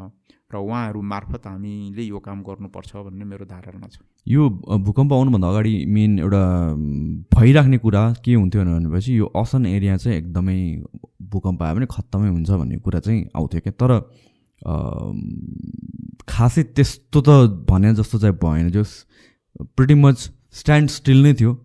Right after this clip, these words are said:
Speaker 2: त्यस्तो भयङ्कर क्षति चाहिँ भएन। के कारणले होला त्यो?
Speaker 1: होइन, त्यो चाहिँ अघि भन्यो नि त, बहत्तर सालको भूकम्पमा चाहिँ चार तलाभन्दा अग्ला भवनहरू धेर हल्लिए।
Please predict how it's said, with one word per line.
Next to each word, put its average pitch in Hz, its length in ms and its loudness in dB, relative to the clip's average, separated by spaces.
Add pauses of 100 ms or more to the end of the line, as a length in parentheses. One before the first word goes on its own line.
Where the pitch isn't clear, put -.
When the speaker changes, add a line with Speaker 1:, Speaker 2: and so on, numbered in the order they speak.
(300)
Speaker 2:
त्यस्तो 123 520 4
भयङ्कर 95 280 4
क्षति 104 280 0
चाहिँ 90 260 2
भएन। 95 240 4 (420)
के 190 80 2
कारणले 95 360 2
होला - 180 -8
त्यो? - 180 -12 (360)
Speaker 1:
होइन, 165 120 -8
त्यो 185 140 -8
चाहिँ 170 180 -10
अघि 170 200 -6
भन्यो 127 260 -6
नि 160 80 -12
त, 123 60 -12
बहत्तर 127 540 -10
सालको 139 680 -10
भूकम्पमा 131 600 -6
चाहिँ 107 580 -10
चार 139 420 -8
तलाभन्दा 131 800 -10
अग्ला 135 540 -8
भवनहरू 110 520 -8
धेर 104 220 -8
हल्लिए। 92 380 -12